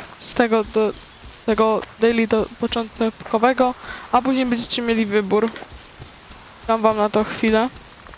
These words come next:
Będziecie mieli czas na, na wykonanie wyboru. No a jeśli nie, no to sam postanowię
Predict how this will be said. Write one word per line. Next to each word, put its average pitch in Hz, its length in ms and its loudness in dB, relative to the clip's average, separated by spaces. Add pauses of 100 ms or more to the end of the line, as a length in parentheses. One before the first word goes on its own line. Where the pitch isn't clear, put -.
Będziecie - 220 -10
mieli 214 240 0
czas 220 320 0
na, 214 140 0 (800)
na 226 60 2
wykonanie 240 600 4
wyboru. 214 520 2 (4000)
No 339 80 2
a 330 100 4
jeśli 285 260 2
nie, 277 120 4
no 269 120 2
to 254 140 2
sam 226 300 0
postanowię 220 680 2